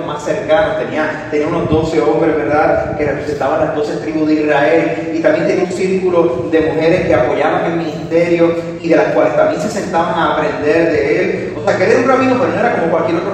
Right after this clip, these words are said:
rabino, porque los rabinos no tenían ese tipo de, de mentoría, tanto con hombres como, como con mujeres en aquel momento. Jesús era normal, pero tampoco era tan normal. Y los evangelios están llenos de descripciones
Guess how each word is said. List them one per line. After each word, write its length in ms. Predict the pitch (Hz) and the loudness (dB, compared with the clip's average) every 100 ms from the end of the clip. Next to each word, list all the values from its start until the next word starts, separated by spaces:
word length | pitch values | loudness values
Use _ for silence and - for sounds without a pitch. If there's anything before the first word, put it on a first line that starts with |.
| 220 | 0
rabino, 280 | 202 214 - | 0 -2 -4
porque 160 | - | -6
los 140 | - - | -6 -4
rabinos 280 | 110 - 151 | -4 -6 -6
no 80 | |
tenían 280 | 151 147 143 | -8 -8 -10
ese 160 | - 147 | -10 -12
tipo 320 | 120 135 139 | -12 -10 -6
de, 240 | 123 113 - - - - - - - | -4 -6 -6 -8 -10 -10 -14 -16 -6
de 160 | 135 | -4
mentoría, 800 | 139 139 - 127 131 165 156 160 | -2 -4 -4 -4 0 0 2 2
tanto 320 | - - 226 | 0 -2 -4
con 100 | 220 262 | -4 -4
hombres 280 | 294 214 147 - | -2 -2 -4 -4
como, 400 | - 240 - - | -8 -8 -10 -10
como 260 | 120 120 | -8 -6
con 140 | 117 120 | -6 -6
mujeres 380 | - 131 131 127 | -6 -6 -6 -6
en 140 | 123 | -8
aquel 180 | 123 117 | -8 -8
momento. 520 | 117 120 127 123 113 - - - - - - - - - | -6 -6 -8 -8 -10 -12 -14 -18 -18 -18 -18 -16 -16 -14
Jesús 520 | 135 165 185 - - | -8 -2 -2 -2 -2
era 180 | 151 165 | 2 4
normal, 340 | 165 165 165 165 | 2 2 0 2
pero 120 | 147 | -2
tampoco 580 | 139 127 - 143 151 147 | -2 -4 -2 -4 -2 -2
era 260 | 143 143 | 0 -2
tan 300 | 135 139 151 147 | 0 -2 -2 -4
normal. 400 | 147 147 165 151 | -4 -2 0 0
Y 80 | - | -2
los 80 | |
evangelios 500 | - - 151 160 175 - - - - - | -4 -4 -2 0 0 -2 -6 -8 -12 -10
están 520 | - 135 - 220 214 | -10 -8 -4 -2 -2
llenos 300 | 165 196 208 | -2 0 0
de 120 | 156 131 | -2 -4
descripciones 680 | - 139 127 147 110 175 | -6 -6 -6 -4 -4 -2